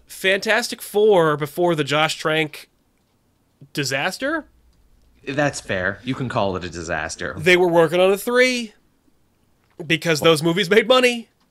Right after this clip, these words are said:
Speaker 2: What, what would they have done for a three? Do we
Speaker 1: The
Speaker 2: even know?
Speaker 1: plan was they were gonna introduce Franklin Richards.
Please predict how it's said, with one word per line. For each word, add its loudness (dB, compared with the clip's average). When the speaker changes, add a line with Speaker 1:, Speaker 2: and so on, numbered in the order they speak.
Speaker 2:
What, -2
what 2
would 2
they 2
have 0
done 2
for 0
a -2
three? -2
Do -8
we -4
Speaker 1:
The 8
Speaker 2:
even 0
know? -6
Speaker 1:
plan 2
was 2
they 0
were 0
gonna 0
introduce -4
Franklin -2
Richards. -4